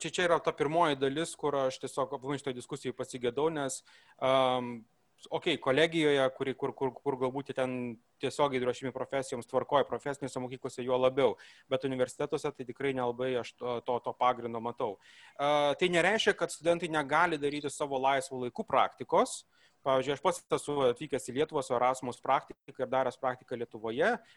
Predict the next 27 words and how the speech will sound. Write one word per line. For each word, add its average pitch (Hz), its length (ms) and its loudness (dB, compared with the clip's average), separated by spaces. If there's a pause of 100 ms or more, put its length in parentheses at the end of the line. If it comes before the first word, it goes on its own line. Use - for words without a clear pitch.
Vokietijai 147 280 -4
man 139 160 0
jinai 135 140 -2
nebuvo 131 260 0
privaloma. 95 540 0
Tai, 131 140 -10
ta 135 100 -4
prasme, 143 220 -2
tas, - 180 -4 (100)
tas - 220 -4 (340)
pasiimti 160 320 -4
atostogas 139 540 -2
ir 123 100 -8
išvykti 147 320 -12
kažkur 135 360 -4
ir 123 80 -8
daryti 135 240 -4
kažkokią 123 280 -10
praktiką, 135 460 0 (100)
mielai 131 280 -6
prašom. 120 420 2 (400)
Tada, 139 180 0
ko 170 160 2
gero, 131 320 6
yra 127 300 4 (160)
ir 160 160 2
lengviau 135 640 2